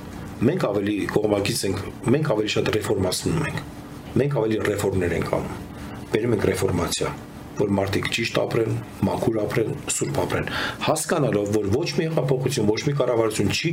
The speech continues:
կարա ոչ մի բան անի, եթե մարդիկ չփոխվեն։ Նախ և առաջ մարդկային մտածելակերպը պետք է փոխվի։ Մենք հեղափոխություն չենք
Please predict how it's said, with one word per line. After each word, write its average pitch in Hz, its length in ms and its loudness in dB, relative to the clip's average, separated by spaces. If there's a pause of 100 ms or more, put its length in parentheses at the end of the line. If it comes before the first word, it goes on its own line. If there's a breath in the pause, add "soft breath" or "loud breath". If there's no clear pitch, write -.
կարա 101 200 2
ոչ 98 160 2
մի 101 120 4
բան 95 120 2
անի, 127 200 2
եթե 98 200 0
մարդիկ - 300 0
չփոխվեն։ - 500 -4 (500 loud breath)
Նախ 127 300 2
և 123 100 2
առաջ 110 140 0 (100)
մարդկային 101 360 2
մտածելակերպը 92 760 0
պետք - 240 0
է - 80 4
փոխվի։ - 300 0 (680 loud breath)
Մենք 135 240 4
հեղափոխություն 123 640 2
չենք 113 300 2